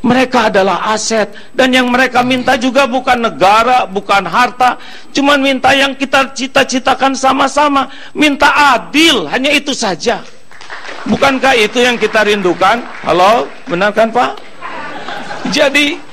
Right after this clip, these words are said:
ini orang-orang cuman minta yang kita cita-citakan.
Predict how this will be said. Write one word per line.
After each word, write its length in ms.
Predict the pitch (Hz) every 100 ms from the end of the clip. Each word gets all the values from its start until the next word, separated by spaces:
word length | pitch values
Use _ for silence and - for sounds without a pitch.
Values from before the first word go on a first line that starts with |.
| -
ini 280 | 302 330 320
orang-orang 800 | 294 247 254 247 233 247 285 277
cuman 320 | 285 269 262
minta 360 | 254 269 254 254
yang 240 | 254 247
kita 320 | 247 262 247
cita-citakan. 1040 | 240 240 220 214 208 - 160 143 160 151